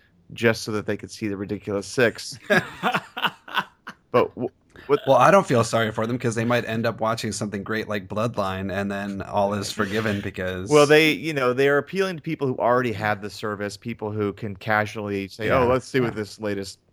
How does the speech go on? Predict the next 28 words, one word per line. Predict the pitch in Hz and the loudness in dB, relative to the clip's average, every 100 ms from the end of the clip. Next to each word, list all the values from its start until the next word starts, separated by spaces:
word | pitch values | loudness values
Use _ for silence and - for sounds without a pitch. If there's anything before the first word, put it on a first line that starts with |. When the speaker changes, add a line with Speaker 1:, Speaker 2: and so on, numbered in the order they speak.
| _ | _
Speaker 1:
movie | - 107 98 98 | -8 -6 -4 -4
is. | 101 101 | -4 -6
Maybe | 110 101 | -6 -4
it'll | 101 | -4
be | 98 | -4
funny." | 95 101 98 101 - _ - _ _ - | -4 -4 -4 -6 -10 _ -20 _ _ -2
Um, | 104 98 92 92 92 _ _ _ _ _ _ _ _ - | 0 2 0 -4 -10 _ _ _ _ _ _ _ _ 0
if | 127 | 2
this | 175 | 2
film | - 160 | 2 4
were | 131 | 6
ever | 113 117 | 4 2
released | 104 104 | -4 -4
in | 98 | -8
theaters | 92 117 120 139 | -8 -4 -2 -2
and | 101 | -4
somebody | 104 104 | -4 -2
had | 104 98 | -2 -4
to | |
pay, | 92 131 98 | -6 -2 0
like, | 98 98 | 0 -2
ten | - 107 104 | -2 -2 2
dollars | 98 101 107 | 4 4 2
to | 107 | -2
see | 95 - 110 | -10 -2 2
it, | 143 - | 2 0
whoa, | - 196 202 180 156 135 | 0 6 8 8 8 6
man. | 117 113 104 95 95 | 4 4 4 0 -6